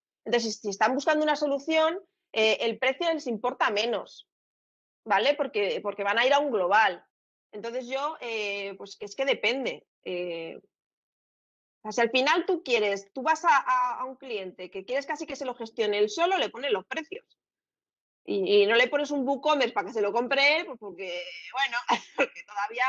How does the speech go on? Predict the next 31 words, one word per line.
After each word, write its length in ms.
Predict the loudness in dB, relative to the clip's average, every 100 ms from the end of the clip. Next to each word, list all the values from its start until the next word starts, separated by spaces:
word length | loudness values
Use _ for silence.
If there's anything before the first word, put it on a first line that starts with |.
| -2 -4
en, 80 | -8 -12 -20 _
en 140 | -8 -6
B 100 | -6
two 120 | -6
B 260 | -4 -4 -2
tenemos 300 | -4 -4 -4 0
ahí 140 | -2
nuestras 240 | -4 -4 -2
reticencias 720 | -2 -4 -2 -2 2 2 4
a 80 | 2
comprar 320 | 0 -2 -2 -2
online, 340 | 2 4 4 -2 _ _ _ _
pero, 840 | -2 0 2 2 0 -2 -6 -12 _ _ _ _ _ _ _ _
pero 220 | -6 -4
si 220 | -6 -6
no, 440 | -2 0 0 -2 -6
yo 180 | -6 -4
creo 160 | -4 -4
que, 240 | -4 -4
que 80 | -6
es 100 | -8
mejor, 440 | -8 -2 0 0 -2
eh, 760 | 0 2 2 0 0 -4 -6 -12 -20 _
decirle, 600 | -4 0 0 -2 0 2 2
pues 160 | 0
eso, 120 | -4 -6
que, 120 | -8
que 80 | -12
esto 180 | -6
es 100 | -4
una, 120 | 2